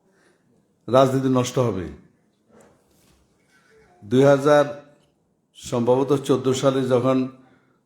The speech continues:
কমিটি হয়, আসলাম চৌধুরী প্রথম আমাকে প্রস্তাব দিছে, "মোস্তফা ভাই, আপনাকে আমি আহ্বায়ক বানাই দিই।" আমি বললাম, "না, আমাকে আহ্বায়ক মানা-, মা-, বানানো মানে-, মানি এই সন্দ্বীপের রাজনীতি কবর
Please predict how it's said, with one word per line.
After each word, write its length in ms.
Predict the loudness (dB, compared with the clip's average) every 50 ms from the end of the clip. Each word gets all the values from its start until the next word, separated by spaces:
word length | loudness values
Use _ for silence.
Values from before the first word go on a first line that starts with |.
| _ _ _ _ _ _ _
কমিটি 360 | -4 -2 0 0 0 2 2
হয়, 320 | 4 4 4 2 0 -2 -6
আসলাম 300 | -10 -8 -4 -2 -2 -2
চৌধুরী 340 | -2 -4 -4 -4 -4 -6 -6 -6 -4
প্রথম 240 | -4 -4 -2 -2 0
আমাকে 360 | 0 0 0 0 -2 -4 -4
প্রস্তাব 400 | -2 -2 -4 -4 -4 -6 -6 -6
দিছে, 200 | -6 -6 -6 -6
"মোস্তফা 380 | -4 -4 -6 -6 -4 -2 0 2
ভাই, 240 | 2 2 2 0
আপনাকে 380 | -2 -2 -4 -6 -6 -6 -4 -4
আমি 360 | -4 -2 -2 -4 -6 -8 -14 -18 _ _ _ _ _ _ _ -2
আহ্বায়ক 400 | 0 0 0 2 0 0 0 0
বানাই 240 | -2 -2 -2 -2
দিই।" 200 | -4 -6 -10 -14 -14 -14 -10
আমি 140 | -6 -4 -4
বললাম, 260 | -2 -2 -2 -2 -4
"না, 120 | -4 -6 -10 -14 -18 -20 -20 -14
আমাকে 320 | -8 -4 -4 -4 -2 0 2
আহ্বায়ক 460 | 2 2 2 2 2 2 2 0 0
মানা-, 220 | 0 0 0 0
মা-, 200 | 0 0 -2 -2
বানানো 360 | -2 -2 -2 -2 0 0 -2
মানে-, 240 | -2 -2 -2 -2 -2
মানি 460 | -4 -2 -2 0 -2 -2 -4 -6 -12 -16 -20 -20 _ _ _ _ _ _ _ -8
এই 240 | -4 -2 0 0 -2
সন্দ্বীপের 460 | -2 -2 -2 0 0 2 2 2 2
রাজনীতি 680 | 2 0 0 -2 -4 -4 -6 -8 -8 -10 -14 -18 -20 _ _ _ _ _ _ _ _ _ _ _ _ _ _ _ _
কবর 240 | -4 -2 0 0